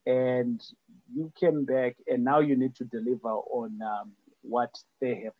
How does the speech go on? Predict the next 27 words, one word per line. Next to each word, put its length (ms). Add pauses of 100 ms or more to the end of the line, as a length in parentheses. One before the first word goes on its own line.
done 220 (120)
for 180
you. 180 (600)
So 140
the 100
question 420
now 180
that 160
I'm 140
going 180
to 80
ask 300
of 120 (120)
you 140
now, 280
uh, 320
Stunya, 440 (140)
is 120
that 280 (920)
at 100
what 300 (380)
point 420
now 360
did 220
you 80
now 200
start 480